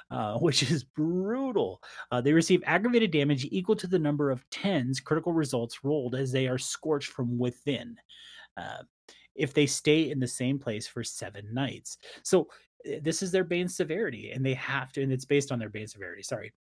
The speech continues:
So they have to be moving constantly. So if you're playing in a game and you're based in Chicago,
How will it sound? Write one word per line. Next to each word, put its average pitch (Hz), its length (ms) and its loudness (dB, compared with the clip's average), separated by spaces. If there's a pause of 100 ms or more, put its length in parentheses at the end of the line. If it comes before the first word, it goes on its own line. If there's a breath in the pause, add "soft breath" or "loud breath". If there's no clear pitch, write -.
(280 loud breath)
So - 140 -2
they 170 100 4
have 170 320 2
to 196 80 -8
be 180 140 2
moving 165 340 0
constantly. 120 500 -10
So 156 200 0
if 135 120 -6
you're 202 120 6
playing 185 340 0
in 143 80 2
a 135 60 0
game 151 320 0
and 123 80 0
you're 131 120 4
based 135 400 0
in 131 140 0
Chicago, 120 800 -6